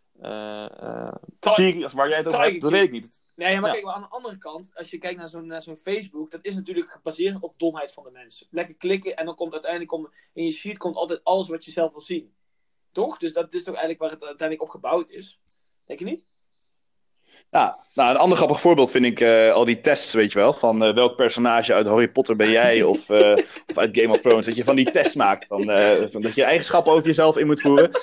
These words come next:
Speaker 3: Nou, dat is echt zo super tagbaar. Eh, nou, dat is gewoon gemaakt zodat, eh,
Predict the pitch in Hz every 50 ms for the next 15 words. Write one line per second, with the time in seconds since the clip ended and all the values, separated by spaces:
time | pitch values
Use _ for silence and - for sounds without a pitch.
0 | - - - _ - - 104 127 170 175 180 196 196 - 170 - - - - 165
1 | 156 156 - 214 - - 165 156 - - 180 151 143 - 147 135 131 131 123 127
2 | 127 - - - - - - - _ _ - _ - 117 123 123 120 120 117 120
3 | 117 117 135 170 156 110 110 107 _ 151 143 - 254 262 247 220 - - - 185
4 | 170 160 156 - 151 165 208 208 165 135 135 160 - - - _ - - - 190
5 | 175 160 175 165 160 160 - - _ _ 135 143 135 135